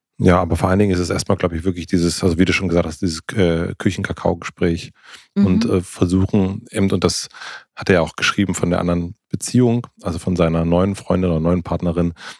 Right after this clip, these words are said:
Speaker 1: dass da die
Speaker 2: Mhm.
Speaker 1: Sachen gemeinsam besprochen werden.
Speaker 2: Ja.
Speaker 1: Ich glaube, das, das gibt ja dann auch wieder so eine andere Art von Augenhöhe, dass man eben nicht sagt, „Wir machen das jetzt so“, sondern was,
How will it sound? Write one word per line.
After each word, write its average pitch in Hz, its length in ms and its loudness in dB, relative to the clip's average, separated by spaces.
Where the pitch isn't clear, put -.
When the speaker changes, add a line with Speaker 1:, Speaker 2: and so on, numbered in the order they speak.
Speaker 1:
dass 82 160 -2
da 95 100 6
die 90 80 2
Speaker 2:
Mhm. 87 40 2
Speaker 1:
Sachen 92 300 0
gemeinsam 90 500 2
besprochen 87 460 -4
werden. 73 380 -4
Speaker 2:
Ja. 185 200 -2
Speaker 1:
Ich - 100 -8
glaube, 85 200 2
das, - 260 -2
das 87 160 2
gibt - 200 -2
ja 92 60 4
dann 85 120 0
auch 90 240 -2
wieder 87 180 2
so 80 60 -2
eine 80 140 0
andere 82 320 -4
Art - 260 -4
von 76 480 -2
Augenhöhe, 78 720 0
dass - 140 -10
man 82 100 -2
eben 78 140 -2
nicht 82 180 -2
sagt, 78 340 -2
„Wir 85 100 2
machen 78 220 -2
das 85 120 -4
jetzt 85 160 -4
so“, 98 100 0
sondern 92 480 -2
was, 92 440 -8